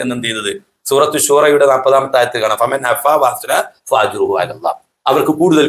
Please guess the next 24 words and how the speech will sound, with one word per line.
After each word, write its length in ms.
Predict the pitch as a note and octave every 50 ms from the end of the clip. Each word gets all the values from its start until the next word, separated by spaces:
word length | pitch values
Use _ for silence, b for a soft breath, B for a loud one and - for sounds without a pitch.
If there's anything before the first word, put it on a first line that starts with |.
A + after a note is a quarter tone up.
| D3 -
കൂലി 160 | C3 C3+ C3 B2
എന്ത് 120 | A#2+ A2+
ചെയ്യും? 160 | G#2 F#2+ F#2+ F#2+ - _ _ _ _ _
കിട്ടും. 240 | A2+ G2 F#2 F#2+ F#2+ - _ _ _ _ _ -
ഖുദിൽ 240 | D3+ D#3 D#3 F#3+ - C3+ B2+
അഫ്വ 180 | - - C3 C#3+ - - - - - _ _ -
വഅ്മുർ 320 | C3+ C3+ C#3 D3 D#3 D3 C#3 C3+
ബിൽ 120 | C3 B2 A2 A2
ഉർഫി 260 | G#2+ - - E3 F3 E3+ - - A2+
വഅരിദ് 420 | A2 G#2 A2 G#2+ G#2+ G#2+ G#2 G2 F#2+
അനിൽ 140 | F#2+ F#2+ F#2 G2
ജാഹിലീൻ. 380 | G2+ F#2 F2 F#2 F#2 F#2 F2 - _ _ _ _ -
ഇതൊക്കെ 220 | C3 - - - G#3+ - -
പൊതുമാപ്പുകളെ 600 | E3+ E3+ A#3 B3 A3 G#3 G3 G3 F#3 F#3 F#3+ F#3 F#3
പറ്റിയാ 220 | E3+ - D#3 D3+ C3+ -
പറയുന്നത്. 360 | A2+ G#2 G2+ F#2+ - - - _ _ _ _ _ _ -
നേരത്തെ 320 | B2+ D3 F3+ F3+ F3+ G#3 A3 A3 A3
ഖുർആനിൽ 360 | F3 F#3+ F#3 G3 G3+ G#3 G#3 F#3+
ആ 20 | F#3+ F#3+
പറഞ്ഞ 180 | F3+ F3+ F#3 F#3+ F#3+ D#3
ഖിസാസിന് 460 | C#3 - E3 F#3+ G3+ G3+ A3 G#3+ A#3 - F3
അഫു 120 | F3 F3+ E3
കൊടുക്കുന്നതിനെ 400 | D#3+ D#3 D#3 - C#3 C#3+ C#3 C#3 -
പറ്റും. 200 | - - -